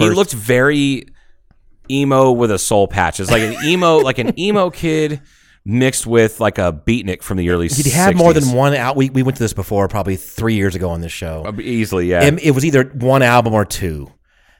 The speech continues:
Speaker 1: And, and, but he went on tour. He went on tour as Chris Gaines.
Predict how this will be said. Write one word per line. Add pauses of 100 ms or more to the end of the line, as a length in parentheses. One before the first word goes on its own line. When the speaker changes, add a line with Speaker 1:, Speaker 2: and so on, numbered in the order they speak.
(160)
Speaker 1:
And,
and,
but
he
went
on
tour. (400)
He
went
on
tour
as
Chris
Gaines.